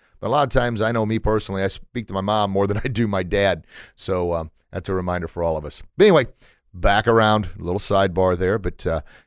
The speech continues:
you know, a little shout out to, to my dad, tell him I love him. And, uh, you've,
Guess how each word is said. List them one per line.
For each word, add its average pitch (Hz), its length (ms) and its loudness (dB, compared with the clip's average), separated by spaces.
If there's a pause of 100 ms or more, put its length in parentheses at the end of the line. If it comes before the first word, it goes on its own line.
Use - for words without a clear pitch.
you 90 80 -10
know, 85 80 -4
a - 20 -2
little 92 160 -2
shout 92 320 0
out 92 180 0
to, 87 260 -2
to 95 100 -6
my 98 180 0
dad, 95 300 0
tell 92 140 0
him 92 100 -4
I 92 40 0
love 95 240 2
him. 104 140 -2
And, 82 200 -6
uh, 82 80 0
you've, 85 340 -4